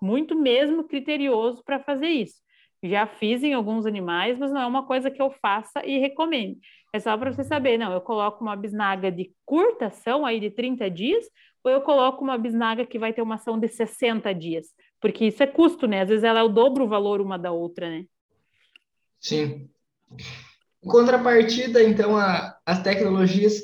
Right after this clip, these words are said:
Speaker 2: tem algum setor da tua propriedade que tu passa, assim, meio de canto dos olhos? Não, eu preciso melhorar isso que já tá me agoniando. <laughs>
Speaker 1: Eu acho que tem. Hoje, a nossa parte de,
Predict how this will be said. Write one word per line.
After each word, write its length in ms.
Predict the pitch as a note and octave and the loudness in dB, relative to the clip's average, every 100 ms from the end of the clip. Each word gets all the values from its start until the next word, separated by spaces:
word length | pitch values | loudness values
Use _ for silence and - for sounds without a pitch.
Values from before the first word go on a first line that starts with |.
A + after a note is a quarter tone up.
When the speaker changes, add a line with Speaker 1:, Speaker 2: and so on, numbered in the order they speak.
| - | 2
Speaker 2:
tem 100 | A3 | 6
algum 240 | A3 A3+ A#3+ | 8 8 6
setor 460 | A#3+ G#3 G3 G3+ | 4 2 0 0
da 120 | G3 F#3+ | -2 -2
tua 160 | F#3+ | -2
propriedade 640 | F#3 F#3 F#3+ E3+ E3+ F#3+ | 0 0 0 2 4 2
que 140 | G3+ G3 | -2 -8
tu 280 | - G3+ G3+ | -8 -8 0
passa, 340 | F#3 G3+ G#3+ | 2 4 2
assim, 320 | G#3+ - G#3 G#3 | -4 -4 0 4
meio 300 | G#3 A3 G#3+ | 6 6 4
de 120 | G#3 | 0
canto 360 | - A3 A3 G#3+ | 6 6 6 4
dos 160 | F#3+ | 4
olhos? 260 | F#3 F3+ F#3 | 6 8 6
Não, 200 | F#3+ F3 | 6 4
eu 100 | F3 | 2
preciso 600 | G#3+ A3 - A#3+ A#3+ A#3 | 2 0 0 0 2 2
melhorar 440 | G#3+ G3+ G3 F3+ | 2 0 2 4
isso 320 | F3+ A3 - - | 4 2 0 -6
que 140 | A3+ | 0
já 140 | A3+ | 0
tá 240 | A3+ G#3 G#3 | 2 0 0
me 360 | A#3+ A#3+ B3 - _ | 0 0 -6 -12 _
agoniando. 680 | G3 G#3 A3+ A#3 A#3 A3+ F#3+ | -4 2 6 8 10 8 8
<laughs> 100 | F#3+ G#3+ A#3 A#3 - - - A3+ - - - _ - - - - - | 8 6 4 0 -6 -14 -12 -12 -12 -16 -20 _ -20 -20 -20 -16 4
Speaker 1:
Eu 180 | A#3 A#3 | 8 8
acho 260 | A#3+ A3+ | 8 4
que 120 | - C4+ | 0 2
tem. 400 | B3+ G3+ G3 G3 | 4 4 2 4
Hoje, 400 | G#3+ A#3+ C4 C#4+ | 6 6 6 6
a 200 | A3 G#3+ | 6 4
nossa 280 | A3 A#3 C4+ | 2 0 0
parte 380 | A#3 A3 A3 | 2 0 -2
de, 640 | A3 G#3+ A3 G#3 G3 F#3 | -4 2 4 4 2 -2